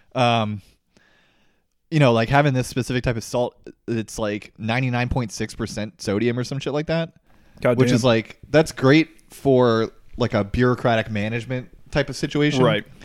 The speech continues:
Speaker 2: No.
Speaker 1: You know, it, it basically, like, shows the connection between, like, capitalism and the state because,
Speaker 2: Mm.
Speaker 1: you know, they are, they're reducing the qualities of something that they're managing to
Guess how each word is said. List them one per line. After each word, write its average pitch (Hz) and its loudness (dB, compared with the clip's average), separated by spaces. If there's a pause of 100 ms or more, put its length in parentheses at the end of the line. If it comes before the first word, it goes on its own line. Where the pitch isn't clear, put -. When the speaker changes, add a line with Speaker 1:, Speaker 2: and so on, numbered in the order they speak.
Speaker 2:
No. 107 -6
Speaker 1:
You 156 -4
know, 160 6
it, 143 2
it 147 0
basically, 147 0
like, 120 2
shows 120 -4 (120)
the 117 -6
connection 110 -4
between, 101 -6
like, 95 -6 (640)
capitalism 113 0
and 101 -2
the 95 -8
state 107 -4
because, 101 -4
Speaker 2:
Mm. - -20 (1200)
Speaker 1:
you 117 -6
know, 101 -2
they 104 -2
are, 107 0
they're 120 2
reducing 123 0
the 110 -4
qualities 113 0
of 104 -6
something 101 -8
that 101 -10
they're 110 -4
managing 101 -6
to 92 -6